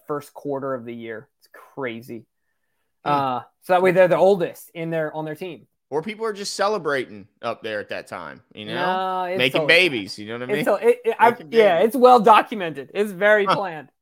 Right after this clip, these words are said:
Speaker 1: Uh, anyway, the other thing I was gonna mention is I want, actually wanted to,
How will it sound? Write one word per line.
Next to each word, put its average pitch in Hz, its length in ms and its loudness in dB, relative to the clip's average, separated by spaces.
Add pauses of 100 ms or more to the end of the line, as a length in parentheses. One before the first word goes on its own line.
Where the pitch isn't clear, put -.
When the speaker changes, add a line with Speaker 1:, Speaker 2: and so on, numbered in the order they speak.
(460)
Speaker 1:
Uh, 202 300 10
anyway, 269 260 4
the 240 120 -2
other 294 100 0
thing 311 100 -2
I 302 60 2
was 247 100 -4
gonna 254 140 -6
mention 254 320 -6
is 233 340 0
I 226 60 -2
want, 311 180 -4
actually 269 300 -6
wanted 254 340 -8
to, 226 260 -10